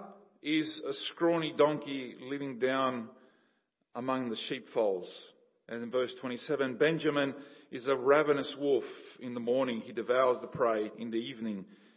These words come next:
he divides the plunder." Jacob sh-, now shares brief words with, uh, the other seven of his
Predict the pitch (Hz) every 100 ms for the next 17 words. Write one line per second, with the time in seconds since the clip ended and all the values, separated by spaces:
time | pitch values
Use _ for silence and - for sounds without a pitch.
0 | _ - 104 104 101 113 107 101 - -
1 | 101 - - 110 104 92 76 - _ _
2 | _ _ _ _ _ _ _ _ _ _
3 | _ _ _ _ _ _ _ _ _ _
4 | _ - 233 277 - - - - - -
5 | 180 175 - 180 160 123 120 190 247 -
6 | 165 185 165 139 190 214 - - _ _
7 | _ _ _ _ _ _ - 165 165 -
8 | - 165 165 - _ _ _ 180 175 180
9 | 180 160 120 - - - _ _ _ -
10 | 190 170 160 143 135